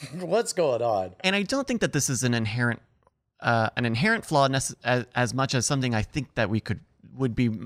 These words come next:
Speaker 2: innovative is a paradigm of making the internet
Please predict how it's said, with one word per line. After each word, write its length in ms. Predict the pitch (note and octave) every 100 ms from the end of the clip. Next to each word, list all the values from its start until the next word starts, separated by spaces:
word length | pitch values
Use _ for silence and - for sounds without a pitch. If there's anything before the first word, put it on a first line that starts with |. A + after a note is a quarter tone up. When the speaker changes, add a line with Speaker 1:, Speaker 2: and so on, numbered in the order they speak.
| - _ _ -
Speaker 2:
innovative 640 | D#3+ E3+ A2+ A2 G#2 G#2 -
is 300 | A2+ G#2+ -
a 80 | A2+
paradigm 720 | A2+ C#3+ F3 D#3 A#2+ A2+ G#2+ G#2
of 380 | G#2 G2 F#2 G2 - _ _ _ _ _ _ _ _
making 460 | C3 C3+ D#3 D3+ - -
the 180 | G#2+ B2
internet 580 | B2 B2 A#2+ A2+ -